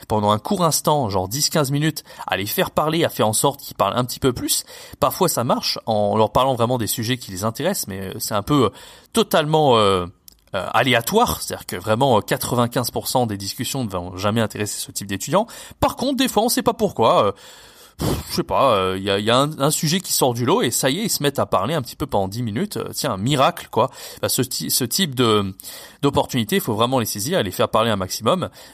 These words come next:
Mais en général, c'est assez éphémère et au bout de vingt minutes, bah, ça y est, ils ont plus rien à dire. Ils ont dit ce qu'ils avaient à dire et y a plus rien à faire, d'accord ? Alors, le meilleur conseil que j'ai à vous donner avec ce type d'étudiant,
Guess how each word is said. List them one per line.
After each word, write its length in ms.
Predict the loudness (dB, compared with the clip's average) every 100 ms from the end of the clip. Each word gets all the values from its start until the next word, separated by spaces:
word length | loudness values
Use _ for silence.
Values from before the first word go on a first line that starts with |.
| -2
Mais 60 |
en 60 | 0
général, 220 | 2 0
c'est 140 | 2
assez 240 | 0 2 0
éphémère 460 | 2 2 4 4
et 40 | 2
au 60 |
bout 140 | 0 -2
de 60 |
vingt 120 | 0 0
minutes, 300 | 0 -4 -2
bah, 200 | 0 0
ça 160 | -2 -4
y 40 |
est, 60 | -2
ils 100 | -4
ont 80 | -4
plus 120 | -2
rien 140 | 0
à 80 | -2
dire. 260 | -4 -6 -8
Ils 140 | -8
ont 60 | -8
dit 100 | -6
ce 80 | -8
qu'ils 160 | -4
avaient 160 | -2 -2
à 60 |
dire 220 | -2 -4 0
et 220 | 0 -2 -8 -20 -20 -20 -20 -18 -2
y 40 | 0
a 40 |
plus 100 | 2
rien 100 | 2
à 80 | 2
faire, 240 | -2 -8 -10
d'accord ? 360 | -2 0 0 -4 -20 -20 -4 2
Alors, 140 | 2
le 120 | 2
meilleur 300 | 2 4 4
conseil 400 | 2 0 2 2
que 120 | 2
j'ai 120 | 2 2
à 40 |
vous 160 | 0 -2
donner 320 | -2 0 0
avec 200 | 0 0
ce 100 | -4
type 200 | -4 -2
d'étudiant, 600 | -2 -2 0 2 2